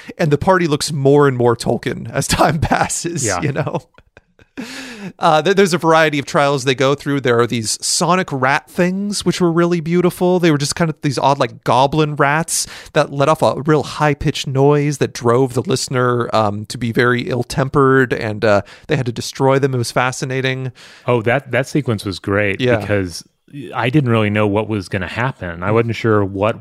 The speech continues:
Speaker 2: the, they kind of, they presented this threat slowly, and you're not sure what, you know, they're about to run into something, but you can't really tell what it is. And then, yeah, it's, it's this weird concept of screeching, um,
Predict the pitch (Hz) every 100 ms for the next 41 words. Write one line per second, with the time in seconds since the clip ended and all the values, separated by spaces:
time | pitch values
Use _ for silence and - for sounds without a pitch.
0 | - - - 107 104 110 135 127 107 -
1 | - - 113 - 110 139 143 117 110 -
2 | 117 110 - - 117 110 120 101 90 85
3 | _ - - 104 104 101 98 95 104 110
4 | 123 - 110 101 117 104 113 117 139 127
5 | 123 123 120 120 123 120 113 - 131 120
6 | 107 101 - 139 127 120 - 123 107 101
7 | 98 127 120 101 - - - 117 107 113
8 | 117 110 113 104 98 - - 127 110 -
9 | - 107 - - 104 107 107 - 107 107
10 | 104 107 92 - 98 85 - - 107 98
11 | 110 101 92 - - - - 98 92 90
12 | 85